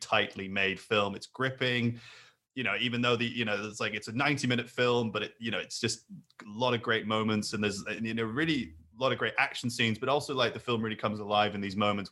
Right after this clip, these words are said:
in these sort of quiet downtime scenes. And there's a really good moment where, uh, it, it, it, it, this camera follows around on the characters one by one, and then you hear their inner thoughts,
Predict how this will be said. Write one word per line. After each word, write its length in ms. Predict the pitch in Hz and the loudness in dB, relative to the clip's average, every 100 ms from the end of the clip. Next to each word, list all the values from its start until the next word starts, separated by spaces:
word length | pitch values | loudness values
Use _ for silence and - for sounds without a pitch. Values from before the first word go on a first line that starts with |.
| - | -8
in 60 | 107 | -6
these 100 | 98 | -4
sort 140 | 113 101 | -4 -6
of 100 | - | -4
quiet 360 | 113 104 - - | 2 2 0 -2
downtime 640 | 113 113 104 101 92 90 | 0 2 0 -2 -2 -4
scenes. 420 | - 98 92 90 | -6 -6 -6 -6
And 60 | 104 | -4
there's 120 | 107 | -2
a 60 | 107 | -2
really 220 | 127 135 | -4 -4
good 180 | 123 113 | -4 0
moment 420 | 117 113 110 101 _ - - - - - _ | 2 4 2 0 _ -20 -20 -20 -20 -20 _
where, 640 | 104 110 107 107 104 101 101 _ _ _ _ _ 107 | -2 2 4 4 4 0 -2 _ _ _ _ _ -2
uh, 360 | 107 104 101 107 | 0 2 0 -2
it, 120 | 113 _ _ - _ - | -8 _ _ -20 _ -12
it, 80 | 107 _ _ 78 | -12 _ _ -20
it, 80 | _ - | _ -6
it, 120 | 113 _ _ _ 107 | -6 _ _ _ -4
this 180 | 117 - | -4 -4
camera 400 | - 127 127 117 | -2 0 0 0
follows 400 | - 123 113 104 | 2 4 4 2
around 400 | 107 110 110 107 | 2 2 0 0
on 80 | |
the 80 | 98 | -2
characters 580 | - 113 104 98 104 95 | -2 2 2 2 -2 -4
one 280 | 98 104 98 | 0 0 2
by 160 | 98 | 2
one, 360 | 95 110 107 101 | 2 2 2 0
and 140 | 92 | -2
then 160 | 95 98 | -4 -4
you 120 | 98 | -6
hear 260 | 101 113 104 | -2 2 2
their 200 | 101 98 | 2 -2
inner 200 | 107 95 | -2 -4
thoughts, 640 | - - 107 101 - - | -2 0 2 2 -4 -10